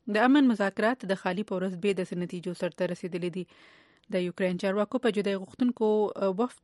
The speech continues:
باندې تور لګولې چې دوی د فوري ډزبندۍ لپاره په پلان خبرې کولو نه انکار وکړو. د یاغیانو کنټرول لاندې په ستراتیژیکي توګه مهم ډبل سټیف ښار کې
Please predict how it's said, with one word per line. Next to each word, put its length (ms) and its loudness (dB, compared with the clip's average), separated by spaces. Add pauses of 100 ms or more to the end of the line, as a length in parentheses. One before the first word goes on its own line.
(120)
باندې 400 -2
تور 180 -2
لګولې 480 0 (140)
چې 160 -2 (140)
دوی 280 0
د 180 0
فوري 420 0
ډزبندۍ 520 -2
لپاره 440 0
په 160 -2
پلان 380 -4
خبرې 440 -4
کولو 220 -2
نه 120 -2 (120)
انکار 360 -4
وکړو. 340 -4 (460)
د 40 -10
یاغیانو 480 -4
کنټرول 360 -6
لاندې 260 -2
په 120 -4
ستراتیژیکي 560 -4
توګه 280 -2
مهم 320 -2 (440)
ډبل 280 2
سټیف 400 -2
ښار 300 0
کې 200 -2